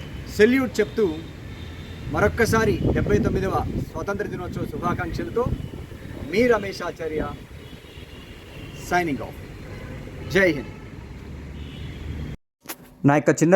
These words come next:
రిక్వెస్ట్, విజ్ఞప్తి ఏంటంటే, జెండా పండగలప్పుడు మన కుర్రవాళ్ళు కానీ, నాయకులు కానీ రోడ్ల మీద దారాలతోటి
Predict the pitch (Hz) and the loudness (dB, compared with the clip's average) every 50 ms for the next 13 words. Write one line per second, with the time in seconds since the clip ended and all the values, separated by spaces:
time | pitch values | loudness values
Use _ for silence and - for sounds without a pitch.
0 | 185 156 156 147 - 196 185 - - 165 143 123 117 - - _ _ _ _ 156 | 8 8 6 8 6 6 6 8 6 6 6 6 4 0 -6 _ _ _ _ 0
1 | 139 127 151 170 175 175 170 160 147 139 135 147 135 131 170 151 131 131 139 - | 4 6 6 6 6 8 6 6 8 8 8 8 8 10 10 8 8 6 4 -2
2 | - - - - - _ _ _ _ _ _ _ _ _ _ _ _ _ _ - | -12 -20 -20 -20 -20 _ _ _ _ _ _ _ _ _ _ _ _ _ _ 4
3 | 131 151 170 185 208 208 202 202 190 190 180 185 175 139 170 170 170 151 143 147 | 6 8 8 10 8 8 8 8 6 8 8 6 6 6 8 8 8 8 6 2
4 | 156 - _ - 143 139 143 - 160 160 180 185 185 180 170 170 165 160 156 160 | -2 -10 _ -2 0 0 4 6 10 10 12 12 12 10 10 8 8 6 6 4
5 | 160 - - - - - - - - 135 135 143 165 180 180 185 175 151 151 147 | 0 -4 -10 -16 -18 -18 -18 -8 -2 4 6 8 8 8 8 8 8 8 8 8
6 | 147 147 143 - - _ _ _ _ 139 139 147 170 165 185 180 175 160 151 160 | 8 6 4 2 -2 _ _ _ _ 6 8 8 10 10 10 8 8 10 10 10
7 | 151 135 131 143 139 135 139 151 160 165 151 139 156 147 139 156 | 10 10 8 6 6 8 10 10 10 8 8 6 4 6 6 6